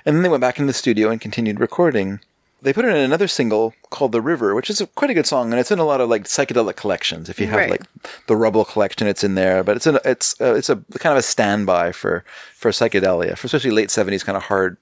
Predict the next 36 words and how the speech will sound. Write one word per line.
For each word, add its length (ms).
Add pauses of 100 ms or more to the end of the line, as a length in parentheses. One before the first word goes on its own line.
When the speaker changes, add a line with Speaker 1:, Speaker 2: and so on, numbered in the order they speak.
Speaker 1:
hard 220
rock 180
and 100
psych-, 220
psychedelia. 600 (540)
It 60
went 220
top 260
ten 220
in 160
Italy, 460 (220)
Speaker 2:
Hmm. 120 (240)
Speaker 1:
which 120
is 40
pretty 160
good. 260 (140)
So 80
they 80
Speaker 2:
Yeah. 80
Speaker 1:
were 40
pretty 140
excited 260
by 120
that. 240
So 100
they 80
thought, 300
you 80
know, 200 (440)
but 80
once 100
again, 260
in 140
England, 240
though, 60
the 180